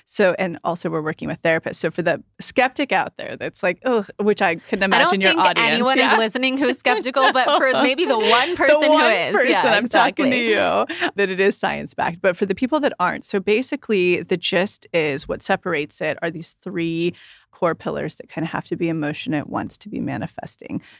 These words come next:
Speaker 1: Number one, your thoughts don't create your reality. Your subconscious mind does. So it's all of your, everything you imprinted from the ages of zero to seven to fourteen, if I'm being generous,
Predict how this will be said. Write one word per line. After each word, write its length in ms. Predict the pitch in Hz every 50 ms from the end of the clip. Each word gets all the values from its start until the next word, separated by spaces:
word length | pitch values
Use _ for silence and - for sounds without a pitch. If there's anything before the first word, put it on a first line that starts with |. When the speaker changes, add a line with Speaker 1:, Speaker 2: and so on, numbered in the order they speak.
| _ _
Speaker 1:
Number 260 | - 170 165 160 - 165
one, 220 | 160 165 170 185
your 160 | 185 185 180
thoughts 320 | 180 - - - - - -
don't 160 | - 165 -
create 380 | - - - 139 - - -
your 80 | - 175
reality. 640 | 175 180 180 175 180 180 175 180 180 175 180 180 -
Your 200 | - 175 170 165
subconscious 600 | - - - - - - - 170 - 202 - -
mind 300 | - - - - - -
does. 280 | - - - - -
So 220 | - - 165 151 147
it's 140 | 156 - - -
all 240 | 160 160 165 170 175
of 220 | 170 175 170 -
your, 460 | - 160 160 160 165 160 160 165 160 - - - - - - _ _ -
everything 400 | 202 240 254 - 262 240 233 208
you 140 | 190 180
imprinted 500 | 147 190 208 - - 220 208 - 202 190
from 240 | - - 175 165 165
the 160 | 165 160 - 160
ages 300 | 156 147 - 156 151 -
of 100 | 139 160
zero 280 | - 175 175 180 180
to 100 | 175 175
seven 520 | 170 - - 156 156 - 160 160 160 156 165
to 120 | - 196
fourteen, 400 | - - 170 156 - - - 151
if 140 | 156 - -
I'm 100 | 160 156
being 240 | 147 - - 143 156
generous, 540 | - 170 139 139 147 143 143 143 165 -